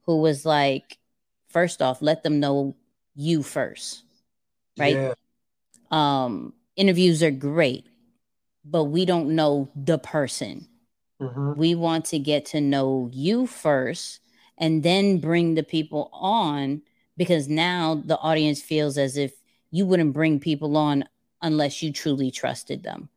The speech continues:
Speaker 1: This is not no payola stuff. This is not
Speaker 2: <laughs>
Speaker 1: anything like that. People, like, you're putting that because they've honestly done something, right? And,
Speaker 2: Mm-hmm.
Speaker 1: and I would say a hundred percent of our, our guests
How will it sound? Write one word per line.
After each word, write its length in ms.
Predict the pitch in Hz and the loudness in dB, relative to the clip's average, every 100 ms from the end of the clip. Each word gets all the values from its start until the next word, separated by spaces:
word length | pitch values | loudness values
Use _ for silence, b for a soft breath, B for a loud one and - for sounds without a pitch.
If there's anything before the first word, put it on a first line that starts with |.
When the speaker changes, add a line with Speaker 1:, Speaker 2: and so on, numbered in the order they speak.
| _ _ _ - | _ _ _ -8
Speaker 1:
This 120 | 156 | -2
is 120 | 165 | 0
not 260 | 147 143 - | 2 0 0
no 180 | 147 143 | -2 -4
payola 560 | - 147 156 190 185 | -4 0 2 2 0
stuff. 440 | 180 - 165 165 - | -2 0 2 2 -2
This 220 | 147 - | -4 -4
is 120 | 139 | -2
not 400 | 143 139 135 202 | 0 0 2 0
Speaker 2:
<laughs> 320 | - - _ | -2 -20 _
Speaker 1:
anything 440 | 170 180 175 180 165 | -2 0 0 0 0
like 220 | 160 151 | -2 0
that. 360 | 151 143 - _ | -2 -2 -6 _
People, 640 | - 156 - 156 151 143 _ _ _ _ - | -6 -4 -2 0 0 -4 _ _ _ _ -4
like, 400 | 135 131 - _ _ _ _ _ - | -2 -2 -6 _ _ _ _ _ -4
you're 200 | 151 175 | 0 0
putting 340 | 180 180 160 | 2 2 4
that 180 | 160 151 | 2 0
because 260 | 143 170 135 | 0 0 2
they've 240 | 160 139 - | 2 0 -4
honestly 580 | 147 151 147 156 151 131 | -2 0 0 0 0 0
done 640 | 131 127 143 139 135 135 | -4 0 2 2 2 0
something, 800 | 135 - - 147 127 - - - - | -4 -4 -2 -2 -2 -6 -14 -14 -8
right? 260 | 175 151 175 | 0 0 0
And, 300 | 180 175 170 | 0 -2 -4
Speaker 2:
Mm-hmm. 100 | 135 | -4
Speaker 1:
and 300 | 185 180 170 b b b b _ _ - | -2 0 -2 b b b b _ _ 0
I 120 | 190 | 2
would 120 | 196 | 2
say 200 | 202 185 | 2 2
a 60 | 165 | 0
hundred 320 | 190 190 180 | -2 -4 -4
percent 320 | 180 - 185 | -4 -2 -4
of 140 | 165 | -2
our, 300 | 170 165 160 - _ _ | 0 0 0 -4 _ _
our 460 | 160 156 151 151 147 156 | -4 0 -2 -4 -8 -8
guests 520 | 156 180 160 143 - | 0 2 2 0 -8